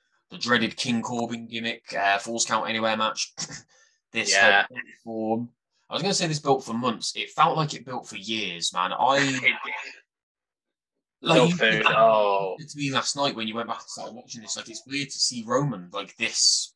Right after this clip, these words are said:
Speaker 1: period of Roman Reigns, 'cause what he's doing now is so, like, next level and so incredible.
Speaker 2: Yeah.
Speaker 1: And it's even tougher to go back. As much as I'm not buying into Happy Corbin, I preferred down on his luck Corbin, but I fucking hate
Speaker 2: Oh, yeah.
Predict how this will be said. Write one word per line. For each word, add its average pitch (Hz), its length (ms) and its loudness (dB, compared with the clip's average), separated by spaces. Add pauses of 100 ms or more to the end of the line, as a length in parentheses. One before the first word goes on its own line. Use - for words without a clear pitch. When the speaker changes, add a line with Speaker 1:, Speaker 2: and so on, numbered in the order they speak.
(140)
Speaker 1:
period 113 460 0
of 104 100 -8
Roman 101 260 -4
Reigns, 113 300 -2
'cause 95 140 -14
what 95 160 -8
he's 104 120 -4
doing 101 260 -6
now 104 220 0
is - 120 -2
so, 92 300 0
like, 85 460 -10
next 98 400 0
level 104 280 0
and 87 140 -6
so 95 220 0
incredible. 90 480 -6
Speaker 2:
Yeah. 101 100 0
Speaker 1:
And 95 100 -4
it's - 160 -18
even 135 400 -10 (380)
tougher - 340 -2
to - 140 -6
go 110 180 0
back. - 200 -2
As 113 100 -10
much 160 220 -2
as 147 100 0
I'm 139 140 2
not 139 220 2 (120)
buying 120 300 0
into 117 180 -8
Happy - 340 -12
Corbin, 127 560 -12 (720)
I - 80 2
preferred 123 500 2
down 117 200 4
on 110 140 4
his 95 160 -6
luck - 220 -6
Corbin, 113 580 -6
but 98 180 -12
I 90 80 0
fucking - 440 -14
hate - 240 2
Speaker 2:
Oh, 107 40 2
yeah. 87 260 2